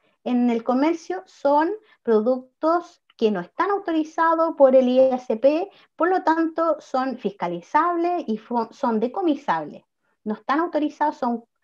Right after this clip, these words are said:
productos de comercio ilegal. Esa es la regulación que hay hasta ahora. Por lo tanto, eh, el vapeo, eh, o asimilable a fumar, eh, a fumar en recintos de,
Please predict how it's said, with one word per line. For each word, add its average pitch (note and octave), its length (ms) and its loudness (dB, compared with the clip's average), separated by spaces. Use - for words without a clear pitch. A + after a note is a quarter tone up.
productos G#3+ 380 -2
de G#3+ 100 -2
comercio A3+ 500 -2
ilegal. C#4+ 540 -2
Esa - 160 0
es F#4 180 -2
la F#4 120 2
regulación D4 520 0
que C4+ 100 -2
hay B3+ 60 4
hasta B3+ 220 0
ahora. - 340 -2
Por G#3+ 120 -2
lo A3 120 2
tanto, G#3+ 560 -2
eh, E3 440 -2
el F#3+ 180 -2
vapeo, C#4 720 2
eh, F3 640 -2
o G3 320 0
asimilable A3 760 0
a A3 80 -2
fumar, F4+ 600 -2
eh, G#3+ 420 2
a G3+ 100 -2
fumar A#3+ 320 0
en D4 260 2
recintos C#4 560 -2
de, C4 220 4